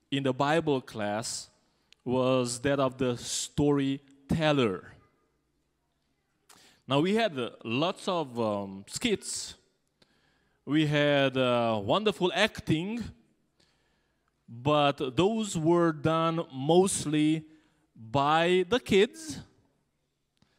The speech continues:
and by my wonderful team.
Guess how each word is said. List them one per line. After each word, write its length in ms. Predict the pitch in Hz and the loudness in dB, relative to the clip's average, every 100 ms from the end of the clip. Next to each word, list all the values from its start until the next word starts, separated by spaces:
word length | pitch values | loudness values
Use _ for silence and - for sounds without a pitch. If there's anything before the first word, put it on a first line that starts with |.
| _ _ - | _ _ -4
and 540 | 147 160 180 202 214 - 127 | 2 2 2 0 -4 -6 -6
by 300 | 120 127 156 | -4 -2 -2
my 320 | 151 131 139 | -2 -2 0
wonderful 580 | 143 117 117 120 - 151 | 0 0 -2 -2 -4 -4
team. 460 | - 262 151 87 | -2 -2 -4 -10